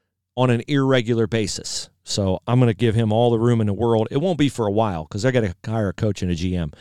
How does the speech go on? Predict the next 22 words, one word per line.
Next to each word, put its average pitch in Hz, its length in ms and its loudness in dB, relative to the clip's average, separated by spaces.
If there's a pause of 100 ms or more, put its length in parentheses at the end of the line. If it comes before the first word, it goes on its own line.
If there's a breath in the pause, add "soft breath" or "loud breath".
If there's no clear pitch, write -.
(440 loud breath)
and 107 100 2
that 117 140 4
may 107 160 2
take 113 240 0
them 98 180 2
until 95 320 -2
mid 104 240 0
to 95 80 0
the 95 140 -2
end 92 140 -2
of 85 80 -4
January. 85 460 -4
So 95 280 -6
I'm 135 140 0
gonna 135 120 4
let 123 140 4
Chris - 260 -2
make 107 160 -4
the - 80 -8
decision 98 380 -2
on 90 140 0
that, 92 200 -4